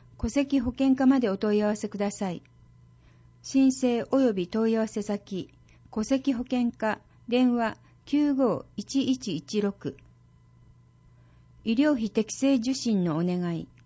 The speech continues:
次の保障は保険適用されます。重度制服施術、骨折、脱臼、医師の同意が必要。打撲、捻挫、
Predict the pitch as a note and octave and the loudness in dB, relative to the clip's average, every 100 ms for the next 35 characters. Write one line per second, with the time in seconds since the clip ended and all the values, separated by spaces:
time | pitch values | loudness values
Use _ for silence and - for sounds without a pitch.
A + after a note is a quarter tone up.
0 | _ _ - _ _ _ - - C#4 D#4 | _ _ -20 _ _ _ -10 0 4 4
1 | B3+ - - G#3 G3 G3+ F#3+ C4+ C#4 C#4 | 2 0 -2 0 2 0 0 2 2 2
2 | C#4+ A#3 F#3 G3+ F#3 F3 F3+ - - - | -2 -2 -2 -2 -4 -2 -4 -8 -18 -20
3 | _ - - _ - - - - - - | _ -20 -20 _ -20 -20 -20 -20 -20 -20
4 | - - G#3+ C#4 C4+ C4+ C4 - C4+ C4 | -20 -8 0 2 6 6 4 2 2 2
5 | A#3+ - G#3+ - G#3 A3 G#3+ - G3+ F3+ | 0 -6 -6 -2 -4 -2 -8 -6 -8 -8
6 | _ _ - - - A#3 A#3 - C4 C4 | _ _ -20 -20 -6 -2 -2 0 -2 -2
7 | B3 - G3 G#3+ G#3 - A3 A3 G#3+ - | -6 -6 -4 -4 -4 -8 -4 -2 -2 -8
8 | - _ _ _ - C4 C#4 B3+ F#3+ G#3 | -20 _ _ _ -4 -2 4 4 4 2
9 | G#3+ G#3 G#3 - - F3+ F3+ E3+ - - | 2 0 -4 -6 -10 -4 -4 -4 -8 -20
10 | - - - - - - - - G#3 G#3+ | -20 -20 -20 -20 -20 -20 -20 -8 -2 2
11 | B3+ B3+ - A3+ - - G#3 A#3+ B3 G#3 | 2 2 -2 -4 -4 -4 0 2 2 2
12 | A3 G#3+ | 0 -2